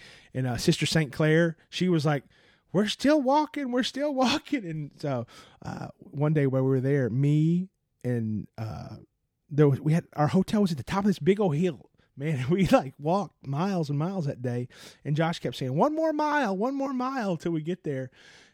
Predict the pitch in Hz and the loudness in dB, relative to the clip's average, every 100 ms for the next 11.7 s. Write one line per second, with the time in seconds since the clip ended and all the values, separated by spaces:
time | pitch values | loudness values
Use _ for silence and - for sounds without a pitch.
0 | _ 131 131 113 107 - _ - _ _ | _ -4 -2 -2 -6 -10 _ -20 _ _
1 | _ - - 147 156 151 160 151 185 196 | _ -8 -2 2 2 4 2 4 2 0
2 | _ _ 156 175 160 143 160 175 151 147 | _ _ 4 6 6 4 2 4 4 4
3 | 135 - 135 190 220 190 - 165 139 151 | 0 -8 -6 -2 2 2 0 -2 -2 -2
4 | 139 147 - 147 135 147 151 151 151 151 | 0 0 -2 -4 -4 -4 -2 -2 -2 -4
5 | 135 135 - 131 107 120 131 123 123 113 | -6 -8 -8 -8 -6 -8 -6 -8 -8 -10
6 | - - - - - _ - 127 113 107 | -14 -18 -20 -20 -20 _ -14 -12 -10 -10
7 | 113 - - 92 - 139 127 113 113 131 | -12 -14 -16 -16 -10 -8 -8 -10 -12 -12
8 | 117 107 - 104 131 - - - 110 - | -14 -16 -16 -10 -10 -10 -14 -14 -16 -16
9 | _ - _ _ _ - - - 123 110 | _ -20 _ _ _ -20 -14 -4 -2 0
10 | 139 165 185 185 - 131 117 113 107 131 | 2 2 2 0 -4 -4 -2 -4 -4 -2
11 | 139 127 151 120 107 113 | 0 0 -2 -4 -4 -4